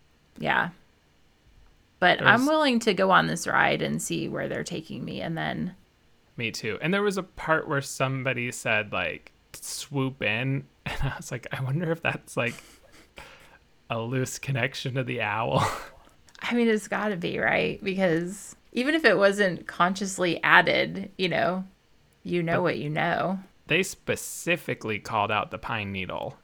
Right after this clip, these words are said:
Speaker 2: in the
Speaker 1: Mm.
Speaker 2: autopsy
Speaker 1: Oh, yeah.
Speaker 2: scene.
Speaker 1: Yeah,
Speaker 2: So I'm
Speaker 1: yeah.
Speaker 2: like, "I think we're gonna go there." I
Speaker 1: They're
Speaker 2: think
Speaker 1: going
Speaker 2: Owl
Speaker 1: there,
Speaker 2: Theory is
Speaker 1: yeah.
Speaker 2: included, even though it wasn't in, like, the prosecution.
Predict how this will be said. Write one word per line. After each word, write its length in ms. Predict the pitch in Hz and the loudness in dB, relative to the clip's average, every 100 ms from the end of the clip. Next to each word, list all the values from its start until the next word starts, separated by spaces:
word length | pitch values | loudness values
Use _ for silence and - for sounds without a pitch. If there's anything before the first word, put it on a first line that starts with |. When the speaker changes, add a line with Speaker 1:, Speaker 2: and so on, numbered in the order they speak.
| _ - | _ -8
Speaker 2:
in 160 | 123 | -4
the 80 | 110 | 0
Speaker 1:
Mm. 60 | 104 98 | 0 0
Speaker 2:
autopsy 420 | - - - 190 | 0 -2 0 2
Speaker 1:
Oh, 80 | 170 | 2
yeah. 340 | 160 - - | 2 -2 -4
Speaker 2:
scene. 200 | - 82 - - - | -6 -12 -16 -16 -6
Speaker 1:
Yeah, 200 | - - 190 | -4 -4 -6
Speaker 2:
So 0 | |
I'm 40 | - | -12
Speaker 1:
yeah. 220 | - - 117 | -8 -4 -4
Speaker 2:
like, 140 | 104 | -4
"I 80 | 104 | -4
think 240 | 196 247 | -4 -4
we're 80 | 113 | -4
gonna 200 | 98 92 | -6 -6
go 260 | 101 143 131 | -4 -2 -2
there." 280 | 104 - 104 | -4 -4 -2
I 40 | |
Speaker 1:
They're 220 | 180 214 233 | 4 6 8
Speaker 2:
think 80 | |
Speaker 1:
going 320 | 208 208 196 170 | 10 10 10 6
Speaker 2:
Owl 40 | |
Speaker 1:
there, 120 | - - 123 | 4 4 4
Speaker 2:
Theory 60 | - | 4
is 180 | - - | 0 -2
Speaker 1:
yeah. 100 | - | -4
Speaker 2:
included, 540 | 190 135 123 110 104 | -6 -4 -4 -4 -6
even 200 | 123 127 | -4 -2
though 100 | 127 | -2
it 60 | 127 | -4
wasn't 260 | 117 117 107 | -6 -6 -8
in, 200 | 101 - | -8 -10
like, 160 | 110 107 | -12 -10
the 80 | 98 | -8
prosecution. 880 | - 95 107 - 113 123 165 175 | -6 -6 -8 -12 -10 -4 -2 -2